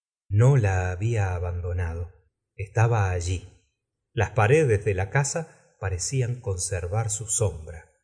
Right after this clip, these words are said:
No podía ella desviar su vista de la alfombra que él había pisado, de aquellos muebles vacíos donde se había sentado.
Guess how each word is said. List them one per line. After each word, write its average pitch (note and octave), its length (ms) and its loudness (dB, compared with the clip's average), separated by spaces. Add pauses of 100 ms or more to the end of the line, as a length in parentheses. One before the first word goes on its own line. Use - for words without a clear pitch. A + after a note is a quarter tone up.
(120)
No D3 160 2
podía C#3+ 460 4
ella G#2 340 6
desviar A#2 420 2
su A2 180 0
vista C3+ 640 0
de F#2+ 140 -2
la F#2 200 0
alfombra C3 720 0
que G#2 320 2
él B2+ 160 0
había G2+ 360 0
pisado, F#2+ 580 -4 (500)
de G#2+ 120 2
aquellos C#3 400 4
muebles C#3+ 480 4
vacíos D#3+ 800 -4
donde A2+ 260 4
se G2+ 200 2
había C3+ 300 2
sentado. G2+ 920 -6